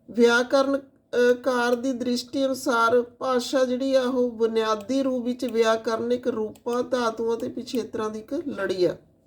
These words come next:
ਇਹ ਪਰਿਭਾਸ਼ਾਵਾਂ ਨੇ ਪ੍ਰਮੁੱਖ ਕੁਛ, ਜਿਨ੍ਹਾਂ ਦੇ ਵਿੱਚੋਂ ਤੁਹਾਨੂੰ ਜਿਹੜੇ ਐਮ ਸੀ ਕਿਊ ਆ ਸਕਦੇ ਨੇ। ਭਾਸ਼ਾ ਦੀ ਪ੍ਰਕਿਰਤੀ ਬਾਰੇ ਅਸੀਂ ਦੇਖਦੇ ਹਾਂ।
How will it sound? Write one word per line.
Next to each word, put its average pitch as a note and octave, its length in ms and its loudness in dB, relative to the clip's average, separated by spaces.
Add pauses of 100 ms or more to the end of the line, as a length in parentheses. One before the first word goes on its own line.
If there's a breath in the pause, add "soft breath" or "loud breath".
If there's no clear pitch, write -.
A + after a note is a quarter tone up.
(160)
ਇਹ A#3 460 4
ਪਰਿਭਾਸ਼ਾਵਾਂ A#3 760 -2
ਨੇ A#3+ 60 2
ਪ੍ਰਮੁੱਖ A#3 500 -4
ਕੁਛ, B3 300 -4 (720)
ਜਿਨ੍ਹਾਂ A3+ 300 0
ਦੇ C4+ 80 0
ਵਿੱਚੋਂ A#3+ 340 -2
ਤੁਹਾਨੂੰ A#3 580 0
ਜਿਹੜੇ A3+ 340 4
ਐਮ A3 180 -2
ਸੀ A#3+ 220 -6
ਕਿਊ A#3 220 0
ਆ A3 120 2
ਸਕਦੇ A3 400 0
ਨੇ। A#3+ 160 -2 (1080 soft breath)
ਭਾਸ਼ਾ C4 380 2
ਦੀ C4+ 120 2
ਪ੍ਰਕਿਰਤੀ C4 640 -2
ਬਾਰੇ C4 520 4 (100)
ਅਸੀਂ C4 220 -2
ਦੇਖਦੇ A#3+ 520 0
ਹਾਂ। B3+ 160 0